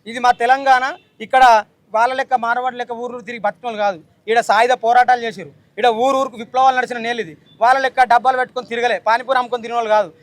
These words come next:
మా తెలంగాణలో చిన్న పోరాటం కాదు, మా తల్లులు పుట్టుకతోనే చనుబాలు తాపి విప్లవాల గురించి నేర్పుతారు, ప్రజలను ఎట్లా ప్రేమించాలని నేర్పుతారు, వాడు మార్వాడోళ్ళు మందిని ఎట్లా ముంచాలని నేర్పుతారు. ఎవడన్నా నేను ఒక్క విషయం ఆడతా, మార్వాడోళ్ళు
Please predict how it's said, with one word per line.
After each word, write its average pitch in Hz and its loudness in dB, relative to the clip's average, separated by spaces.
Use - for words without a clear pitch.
మా 226 4
తెలంగాణలో 262 2
చిన్న 262 -10
పోరాటం 247 -2
కాదు, 226 -4
మా 226 4
తల్లులు 277 0
పుట్టుకతోనే 285 2
చనుబాలు 320 6
తాపి 294 2
విప్లవాల 302 4
గురించి 262 -2
నేర్పుతారు, 247 -6
ప్రజలను 277 -2
ఎట్లా 277 -4
ప్రేమించాలని 269 -2
నేర్పుతారు, 214 -6
వాడు 226 2
మార్వాడోళ్ళు 285 0
మందిని 269 -2
ఎట్లా 277 -4
ముంచాలని 254 -4
నేర్పుతారు. 202 -8
ఎవడన్నా 277 2
నేను 254 -2
ఒక్క 254 -4
విషయం 269 -4
ఆడతా, 247 -2
మార్వాడోళ్ళు 294 2